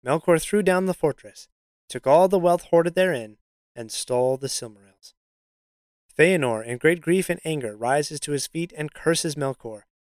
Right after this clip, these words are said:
even giving him a new name, Morgoth, meaning the black foe of the world. The elves referred to Melkor as Morgoth forever after. And we will also do that in this podcast, just so, you know, we can make things a little more confusing.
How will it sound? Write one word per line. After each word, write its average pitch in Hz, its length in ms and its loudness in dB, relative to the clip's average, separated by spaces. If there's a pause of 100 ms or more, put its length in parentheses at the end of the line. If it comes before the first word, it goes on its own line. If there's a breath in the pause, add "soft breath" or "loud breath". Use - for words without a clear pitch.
(140)
even 160 280 0
giving 170 260 0
him 156 180 0
a 165 120 0
new 160 160 0
name, 123 340 -6 (260)
Morgoth, 123 720 -4 (340)
meaning 127 440 -6 (240)
the 117 100 -6
black 139 320 0
foe 151 480 2
of 139 120 -4
the 143 80 -4
world. 127 460 -4 (520)
The 127 160 -10
elves 170 400 4
referred 165 380 2
to 160 80 0
Melkor 151 440 2
as 135 180 -2
Morgoth 123 580 -2 (100)
forever 127 360 -4
after. 113 460 -10 (500)
And 117 120 -10
we 139 80 2
will 147 120 4
also 165 220 2
do 117 140 -4
that 117 160 -2
in 123 80 -4
this 120 120 -12
podcast, - 640 -6
just 135 220 -8
so, 123 160 -4
you 120 140 -6
know, 110 160 -10
we 117 140 -8
can 127 120 -12
make 117 160 -12
things 117 260 -18
a 113 60 -16
little 135 220 -6
more 143 180 -6
confusing. 101 400 -20